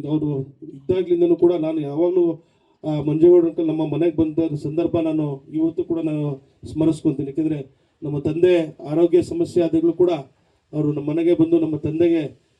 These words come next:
ಸಿಂಗಾಪುರಲ್ಲಿ ಡಾಕ್ಟರ್ಗೆ ತೋರಿಸಿ ಒಂದು, ಆ, ಚಿಕಿತ್ಸೆನ ಕೊಡೋಕ್ಕೆ ಬಂದಿದ್ರು.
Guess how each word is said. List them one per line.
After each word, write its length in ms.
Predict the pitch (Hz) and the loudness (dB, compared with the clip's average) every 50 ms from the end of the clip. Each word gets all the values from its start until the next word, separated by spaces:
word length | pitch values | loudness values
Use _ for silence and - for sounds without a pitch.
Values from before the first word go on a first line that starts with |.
| _ - | _ -8
ಸಿಂಗಾಪುರಲ್ಲಿ 840 | - 156 165 180 185 185 - 170 165 175 170 160 151 131 - 139 - | -6 -4 -2 -2 -2 -2 0 0 2 2 2 0 -2 -4 -8 -10 -8
ಡಾಕ್ಟರ್ಗೆ 460 | - 151 156 - - - 170 160 165 | -6 -6 -6 -6 -6 -6 -2 -2 -2
ತೋರಿಸಿ 680 | 160 - 160 165 156 - - 175 160 151 147 - _ _ _ _ _ _ - | 0 0 0 0 0 -2 -2 -2 -2 -2 -4 -10 _ _ _ _ _ _ -10
ಒಂದು, 340 | 151 156 151 151 147 139 135 | -4 0 0 2 2 0 -2
ಆ, 360 | - - _ - 127 131 135 | -6 -12 _ -18 -14 -14 -8
ಚಿಕಿತ್ಸೆನ 540 | - 180 160 - 185 165 - 175 170 170 165 | -6 -4 0 0 0 0 0 0 0 0 2
ಕೊಡೋಕ್ಕೆ 360 | 165 170 160 160 160 - 170 | 2 4 4 4 2 0 -2
ಬಂದಿದ್ರು. 460 | 156 151 151 151 151 147 156 170 | 0 0 0 0 2 2 2 0